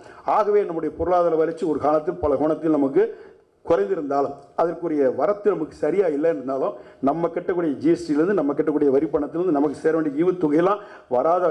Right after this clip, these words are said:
இருந்தாலும், இங்க பேசும்போது நம்ம அண்ணன் வேந்தர் அவர்கள் குறிப்பிட்டாங்க, அரசியல் இருக்கக்கூடியவர்களும்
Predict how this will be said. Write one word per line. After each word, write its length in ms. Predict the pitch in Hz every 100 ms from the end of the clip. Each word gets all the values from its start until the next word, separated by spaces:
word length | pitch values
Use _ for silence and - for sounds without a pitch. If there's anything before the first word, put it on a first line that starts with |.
| 143
இருந்தாலும், 420 | 131 127 123 113 - - -
இங்க 140 | 131
பேசும்போது 540 | 127 180 170 156 143 131 104 - -
நம்ம 200 | 147 139
அண்ணன் 240 | 143 139 - - -
வேந்தர் 320 | 151 185 175
அவர்கள் 260 | 160 143 127
குறிப்பிட்டாங்க, 480 | 156 147 139 127 147 - - - -
அரசியல் 460 | 127 175 - 180 175 -
இருக்கக்கூடியவர்களும் 960 | - 147 - 147 151 151 143 147 180